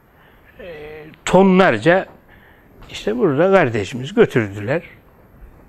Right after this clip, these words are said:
Yiyecekler, içecekler.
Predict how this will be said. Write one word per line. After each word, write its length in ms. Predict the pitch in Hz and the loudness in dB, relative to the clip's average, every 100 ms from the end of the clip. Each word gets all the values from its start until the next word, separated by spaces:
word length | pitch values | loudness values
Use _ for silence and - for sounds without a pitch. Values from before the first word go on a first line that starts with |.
| - _ _ _ _ _ _ _ _ _ _ _ | -20 _ _ _ _ _ _ _ _ _ _ _
Yiyecekler, 680 | 143 127 123 107 107 - 139 | -6 0 0 -2 -8 -4 -4
içecekler. 760 | 135 123 131 110 92 - 147 | -4 -8 -8 -8 -10 -10 -10